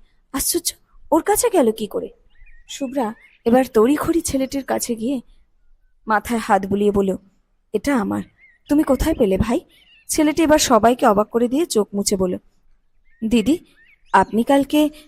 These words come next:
ফেস ওয়াশ করে টিস্যু পেপারে মুখ মুছেছিলেন, তারপর হাতের আঙুলে লাগানো ফেনা মুছেছিলেন। যখন ডলে ডলে পরিষ্কার করছিলেন,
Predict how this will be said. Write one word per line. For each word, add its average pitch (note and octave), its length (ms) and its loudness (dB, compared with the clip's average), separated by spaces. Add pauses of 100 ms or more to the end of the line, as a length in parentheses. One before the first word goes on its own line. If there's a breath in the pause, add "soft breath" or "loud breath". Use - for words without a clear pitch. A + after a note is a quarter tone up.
(160)
ফেস G3+ 240 0
ওয়াশ G3 200 0
করে D4+ 180 -2
টিস্যু G#3+ 300 -4
পেপারে C#4+ 340 0
মুখ G#3 280 0
মুছেছিলেন, D4+ 560 0 (1040)
তারপর B3 340 4 (280)
হাতের B3 380 4
আঙুলে A#3 300 4
লাগানো A3+ 340 4
ফেনা A3 320 0
মুছেছিলেন। G3 560 -6 (840)
যখন G3+ 340 2
ডলে F#3+ 220 2
ডলে G3+ 200 -2
পরিষ্কার G3 420 0
করছিলেন, B3+ 420 0